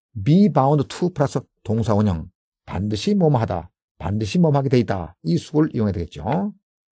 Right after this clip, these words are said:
합격하다는 pass와 시험이라는 test가 있으니까 그녀는 반드시 운전면허 시험에 합격한다, 이런 문장을 영작해보죠. 그녀는 반드시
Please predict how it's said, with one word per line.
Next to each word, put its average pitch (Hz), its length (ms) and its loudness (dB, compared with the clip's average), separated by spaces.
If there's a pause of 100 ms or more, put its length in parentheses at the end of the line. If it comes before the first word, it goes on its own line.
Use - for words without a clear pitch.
(580)
합격하다는 175 760 2
pass와 110 680 -2 (280)
시험이라는 165 720 4
test가 - 340 0
있으니까 92 540 -2 (400)
그녀는 135 340 4
반드시 113 560 -4 (160)
운전면허 139 560 4
시험에 135 220 -2
합격한다, 101 600 -2 (180)
이런 170 200 4
문장을 131 300 4
영작해보죠. 107 760 -2 (760)
그녀는 180 320 6
반드시 139 540 0